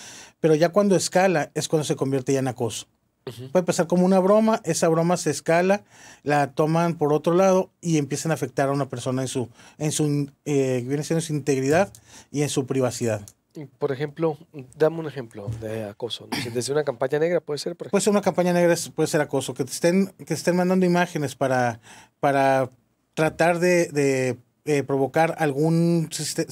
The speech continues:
Speaker 1: una sensación de malestar o algo que te esté afectando, eh, personalmente,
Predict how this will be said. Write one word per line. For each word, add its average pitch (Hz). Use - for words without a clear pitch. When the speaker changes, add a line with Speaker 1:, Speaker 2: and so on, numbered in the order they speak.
Speaker 1:
una 165
sensación 151
de 160
malestar 135
o 139
algo 156
que 147
te 131
esté 127
afectando, 143
eh, 131
personalmente, 131